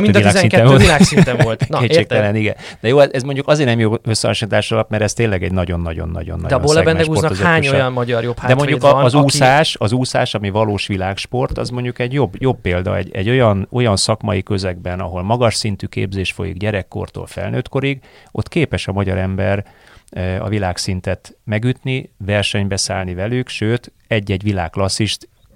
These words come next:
Speaker 1: Hát,
Speaker 2: korosztályról
Speaker 1: mert verseny van.
Speaker 2: korosztályra, vagy, vagy mondjuk generációról generációra, inkább
Speaker 1: Mert,
Speaker 2: az a
Speaker 1: mert
Speaker 2: jó szó,
Speaker 1: verseny van
Speaker 2: kiadni.
Speaker 1: itthon. Mert verseny van itthon, mert magas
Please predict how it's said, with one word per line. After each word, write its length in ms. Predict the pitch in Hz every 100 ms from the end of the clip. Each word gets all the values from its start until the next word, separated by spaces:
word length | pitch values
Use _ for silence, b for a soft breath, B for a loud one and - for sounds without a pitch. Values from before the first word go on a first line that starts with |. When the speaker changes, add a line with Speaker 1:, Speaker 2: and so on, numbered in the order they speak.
| _ _ _ -
Speaker 1:
Hát, 160 | -
Speaker 2:
korosztályról 440 | - 135 120 180 101
Speaker 1:
mert 100 | 98
verseny 240 | 90 -
van. 80 | 120
Speaker 2:
korosztályra, 480 | 120 117 110 113 107
vagy, 220 | 104 98
vagy 160 | 101 98
mondjuk 260 | 107 104
generációról 760 | 98 117 104 92 90 - 98 90
generációra, 800 | 95 95 90 87 - 98 90 92
inkább 220 | 90 90
Speaker 1:
Mert, 100 | 90
Speaker 2:
az 80 | 92
a 40 |
Speaker 1:
mert 120 | 90 101
Speaker 2:
jó 60 |
szó, 100 | 214
Speaker 1:
verseny 320 | 175 - 143
van 100 | 135
Speaker 2:
kiadni. 160 | 143 151
Speaker 1:
itthon. 280 | 110 104 104 -
Mert 120 | 147
verseny 300 | 190 - 131
van 100 | 127
itthon, 220 | 127 113
mert 180 | 113 - B B B B
magas 600 | 139 208 180 131 -